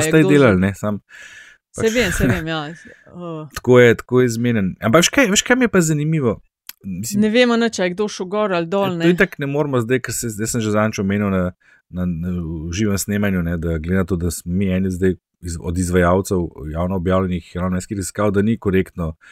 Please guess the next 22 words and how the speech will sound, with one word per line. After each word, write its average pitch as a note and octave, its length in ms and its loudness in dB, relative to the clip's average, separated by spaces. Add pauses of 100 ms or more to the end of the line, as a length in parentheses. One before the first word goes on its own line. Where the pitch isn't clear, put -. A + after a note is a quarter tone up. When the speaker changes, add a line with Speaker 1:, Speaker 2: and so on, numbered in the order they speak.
(380)
Speaker 1:
da E2 200 -6
bi E2 180 -2
komentiral E2+ 600 -2
ostale, G2+ 420 0
pa - 140 -6
jih E2+ 160 -4
vendarle D#2+ 340 -2
bom. A#2 280 0 (440)
Hočem G#2+ 260 0
reči, G#2 240 -2 (160)
eh, E2+ 300 -2
Nina G#2+ 280 -2
Media G2+ 280 0
pa F#2+ 80 -2 (140)
Parsifal, F#2 460 -2
jaz F#2+ 160 -2
jih F2 120 -6
ne F2 120 -2
jemljem F2 280 -2
več D#2+ 200 -6
resno, D2 440 -8
ne, D#2 220 -6